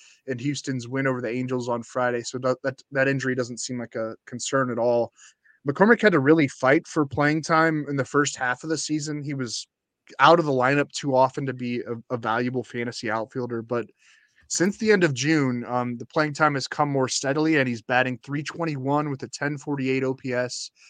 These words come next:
eight homers, twenty-six R B Is, twenty-two runs scored in thirty-one games. He has seven homers in his last twenty-two games. He has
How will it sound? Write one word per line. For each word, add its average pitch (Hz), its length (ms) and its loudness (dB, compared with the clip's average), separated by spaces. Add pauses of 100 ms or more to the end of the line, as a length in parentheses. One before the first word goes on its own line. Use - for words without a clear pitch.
(280)
eight 156 180 -2
homers, 147 400 0
twenty-six 160 540 -6
R 139 140 2
B 131 120 -2
Is, 127 240 2
twenty-two 160 520 -8
runs 135 300 -6
scored 135 400 -2
in 117 80 -8
thirty-one 123 420 -4
games. 123 460 -6 (380)
He 151 80 -2
has 139 160 4
seven 160 320 8
homers 165 480 2
in 139 60 0
his 123 120 -6
last 120 300 -2
twenty-two 151 580 -4
games. 156 300 -4
He 147 80 -8
has 120 240 -6